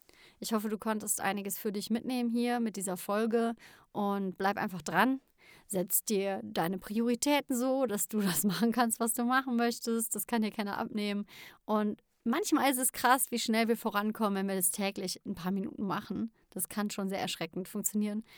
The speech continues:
Und vielleicht ist ja das sogar die größte Angst, dass es schneller klappen könnte, als dir lieb ist, weil du irgendwie Angst hast,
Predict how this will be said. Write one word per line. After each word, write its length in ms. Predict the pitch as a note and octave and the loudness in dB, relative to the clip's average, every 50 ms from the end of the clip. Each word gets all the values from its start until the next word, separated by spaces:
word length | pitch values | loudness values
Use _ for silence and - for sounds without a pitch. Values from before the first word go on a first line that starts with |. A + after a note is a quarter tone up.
| - - - _ | -20 -20 -18 _
Und 140 | - F#3+ F3+ | -8 -6 -6
vielleicht 340 | - - G3 - F#3+ F#3 - | -6 -6 -6 -4 -6 -6 -6
ist 140 | - F#3 - | -6 -4 -4
ja 80 | F#3+ | -2
das 480 | F3 - F3 A3 B3 A3+ - - - - | 0 0 0 0 0 0 -2 -2 -2 -2
sogar 480 | G#3 G3 G3 - - - C3+ - - - - - - - - - - - | -4 -4 -4 -4 -4 -4 -4 -4 -6 -10 -16 -20 -20 -20 -20 -14 -8 -6
die 60 | F3 | -4
größte 420 | - G3+ F#3+ F3+ - - - - | -2 -2 0 0 0 -2 -2 -4
Angst, 400 | - A3 - G3+ - - - - | -4 -6 -6 -6 -6 -6 -4 -4
dass 100 | G3+ F#3 | -4 -2
es 180 | G#3+ F#3 - - | -2 -2 -2 0
schneller 380 | - A#3 A3 A#3 A3+ G#3 F#3+ | 2 4 6 6 6 6 4
klappen 320 | - - G#3+ - - G#3+ - | 2 0 -2 -2 -2 -4 -6
könnte, 540 | - G#3 G#3+ F#3+ F#3 - G3+ F#3 - - _ _ _ | -2 -2 -2 -2 -2 -4 -4 -6 -6 -8 _ _ _
als 220 | - G#3+ - - - | -2 0 2 2 2
dir 140 | - G#3+ F#3 | 2 0 0
lieb 220 | G#3 G#3+ - - | 0 -2 -2 -4
ist, 360 | F3+ F3 E3 - - - - | -4 -2 0 0 0 0 0
weil 120 | F#3+ F3+ F#3 | -2 -2 -2
du 80 | F#3+ | -2
irgendwie 260 | F#3+ G3 G3+ G3 G#3+ | -4 -4 -2 -4 -2
Angst 320 | - G3+ G#3+ G#3 - - - | -2 -2 -2 -2 -2 0 0
hast, 280 | G3+ F#3 F3+ - - | 0 0 0 0 -2